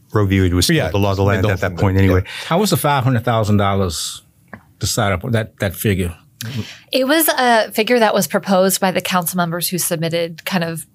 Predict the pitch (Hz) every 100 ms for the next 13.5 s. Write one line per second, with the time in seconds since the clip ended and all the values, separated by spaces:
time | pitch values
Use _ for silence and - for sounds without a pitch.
0 | _ 170 160 185 185 180 180 - 170 165
1 | 175 170 165 180 175 175 170 175 190 185
2 | 214 208 233 - - - - - 214 196
3 | 185 185 185 - - 208 190 196 - 180
4 | 180 175 175 170 170 175 170 170 175 170
5 | - 185 175 180 180 180 - 160 165 165
6 | - - _ _ _ - 208 185 185 165
7 | 175 - 170 170 165 214 302 294 - -
8 | 226 220 208 - - 208 208 302 415 349
9 | 285 - 220 - 220 202 185 180 175 180
10 | 175 190 190 165 - 175 180 208 202 202
11 | 220 190 - 165 - 170 170 - - -
12 | - 185 180 175 180 - 180 - 202 190
13 | 190 185 185 185